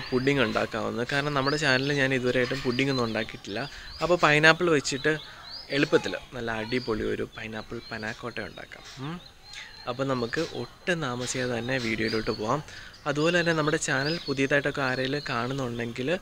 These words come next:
നിങ്ങൾക്ക് ഇഷ്ടമാവുന്നുണ്ടെങ്കിൽ നമ്മുടെ ചാനൽ subscribe ചെയ്യാം കേട്ടോ. അപ്പോൾ video കണ്ടിട്ട് വരാം.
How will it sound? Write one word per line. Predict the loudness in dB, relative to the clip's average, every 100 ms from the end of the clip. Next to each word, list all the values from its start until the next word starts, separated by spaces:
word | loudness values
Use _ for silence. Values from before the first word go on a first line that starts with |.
| -6 -18 -12
നിങ്ങൾക്ക് | -8 -6 -4
ഇഷ്ടമാവുന്നുണ്ടെങ്കിൽ | -2 0 0 0 0 0 2 0
നമ്മുടെ | 0 -2
ചാനൽ | -2 -4 -4 -2
subscribe | -4 -4 -2 -2 0
ചെയ്യാം | -2 -2
കേട്ടോ. | -4 -6 -20 -20 -12 0
അപ്പോൾ | 6 8
video | 10 8
കണ്ടിട്ട് | 6 -4
വരാം. | -8 -10